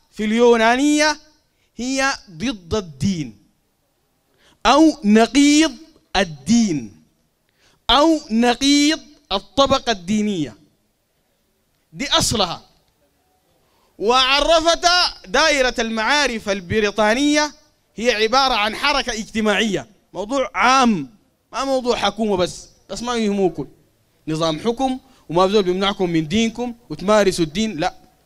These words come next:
بتحارب الدين وهي في تعريفها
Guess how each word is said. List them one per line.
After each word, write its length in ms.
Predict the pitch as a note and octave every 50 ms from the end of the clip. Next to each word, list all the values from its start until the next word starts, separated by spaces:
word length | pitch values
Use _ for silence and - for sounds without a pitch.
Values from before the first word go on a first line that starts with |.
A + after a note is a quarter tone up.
| _ _ _ _ _ _ _ _ -
بتحارب 540 | D#3+ E3+ - - - A3 A3+ A#3 A3+ G3 G3+
الدين 400 | F#3+ E3+ E3+ A#3 C4 C4+ B3 - F#3+
وهي 300 | G3 A3 C4 C#4+ C#4+ B3
في 180 | B3 B3 A#3
تعريفها 640 | - A#3 G3 G#3+ A#3+ C#4+ D4 - - C#4+ C#4 -